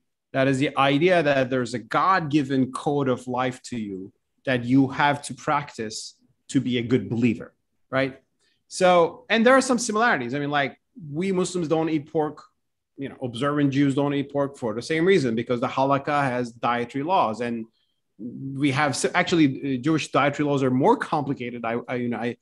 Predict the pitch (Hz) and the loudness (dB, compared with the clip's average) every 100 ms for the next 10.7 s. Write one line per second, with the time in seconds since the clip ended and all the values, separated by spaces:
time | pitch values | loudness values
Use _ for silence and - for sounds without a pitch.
0 | _ - 139 135 156 143 131 131 143 131 | _ -4 0 2 2 2 2 2 -2 -4
1 | - 131 123 127 123 117 123 127 117 120 | -6 -2 2 2 2 -6 -2 -2 -2 -2
2 | 117 127 123 120 120 117 _ _ - 151 | -2 -2 -2 -2 -4 -10 _ _ -4 0
3 | 151 135 156 139 131 120 120 143 120 - | 2 2 2 2 2 -2 0 -2 -2 0
4 | 127 139 127 110 107 127 _ _ _ - | 0 0 -2 -6 -8 -18 _ _ _ -6
5 | 131 131 160 160 - 165 135 - 170 165 | -2 0 4 2 2 -2 -2 0 2 4
6 | 175 156 170 175 180 185 170 139 139 160 | 2 2 2 4 4 4 4 0 -2 0
7 | 151 160 151 143 143 143 120 107 80 - | 0 -4 -6 -6 -6 -6 -6 -6 -10 -10
8 | 117 92 - 131 117 139 - - - 151 | -12 -12 -6 -6 -4 -6 -6 -10 -8 -4
9 | 143 180 196 160 208 233 208 - 147 165 | 2 4 4 4 4 4 -2 -2 0 0
10 | 180 170 156 139 147 147 143 | 0 -2 -2 -4 -2 -2 -2